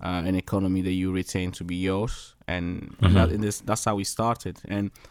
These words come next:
Speaker 1: I have to be very honest, um, I didn't know what I was doing. I knew what I didn't want to do, and that's always been clear from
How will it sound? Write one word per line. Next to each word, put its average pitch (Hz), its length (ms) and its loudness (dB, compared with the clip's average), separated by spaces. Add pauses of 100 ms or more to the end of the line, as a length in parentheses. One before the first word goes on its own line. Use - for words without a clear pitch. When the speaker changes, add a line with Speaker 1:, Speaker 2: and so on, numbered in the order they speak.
Speaker 1:
I - 60 -2
have 127 80 0
to 131 80 -2
be 123 120 8
very 117 420 6
honest, 117 460 4
um, 98 560 -4
I 113 180 10
didn't 120 280 6
know 107 100 6
what 101 140 4
I 95 40 2
was 95 220 0
doing. 92 380 -2 (420)
I 101 140 6
knew 127 320 12
what 120 180 12
I 104 60 6
didn't 113 420 8
want 101 220 4
to - 120 -10
do, 98 460 2 (320)
and 90 220 2
that's 98 240 0
always 98 280 2
been 98 200 -2
clear 95 360 0
from 92 360 -2